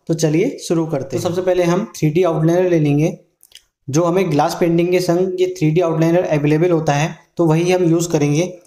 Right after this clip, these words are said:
आप चाहें तो market से थ्री डी आउटलाइनर अलग तरीके के भी ले सकते हैं,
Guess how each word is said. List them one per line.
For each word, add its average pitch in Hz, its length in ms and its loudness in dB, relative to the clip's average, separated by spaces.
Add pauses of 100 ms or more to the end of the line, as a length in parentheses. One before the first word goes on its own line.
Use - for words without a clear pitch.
(140)
आप 165 240 0
चाहें 165 200 0
तो 190 100 0
market 156 380 0
से 180 140 -4
थ्री 160 240 -2
डी 170 80 2
आउटलाइनर 160 480 2
अलग 160 300 0
तरीके 160 260 0
के 165 80 0
भी 170 120 0
ले 160 100 2
सकते 156 280 -4
हैं, 165 220 -2